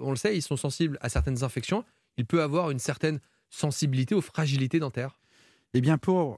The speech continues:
Speaker 2: les patients qui ont eu des problèmes cardiovasculaires, comme pour les patients diabétiques, le conseil, c'est une visite tous les six mois pour vérifier qu'on n'a pas de problème bucco-dentaire. Chez les patients qui ont un diabète, la sixième complication du diabète,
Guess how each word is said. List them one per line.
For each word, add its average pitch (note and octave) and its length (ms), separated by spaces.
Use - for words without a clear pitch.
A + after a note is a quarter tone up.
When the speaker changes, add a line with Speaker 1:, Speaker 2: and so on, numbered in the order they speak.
Speaker 2:
les C3 180
patients E3 360
qui C#3 140
ont B2+ 60
eu B2+ 40
des B2+ 100
problèmes C#3+ 300
cardiovasculaires, B2+ 840
comme G#3+ 220
pour D3+ 180
les C3+ 100
patients C#3 320
diabétiques, B2+ 680
le C#3 200
conseil, D#3+ 460
c'est D#3+ 320
une D3+ 160
visite C3+ 480
tous F#3+ 120
les D#3 120
six - 180
mois C#3+ 240
pour C#3 220
vérifier A#2+ 400
qu'on B2 120
n'a A2+ 120
pas D#3 120
de B2+ 120
problème C3+ 380
bucco-dentaire. A2+ 680
Chez - 240
les E3 80
patients E3+ 420
qui - 240
ont B2 140
un A#2+ 80
diabète, C#3 560
la B2 120
sixième F#3+ 460
complication D3 540
du B2 120
diabète, C3 540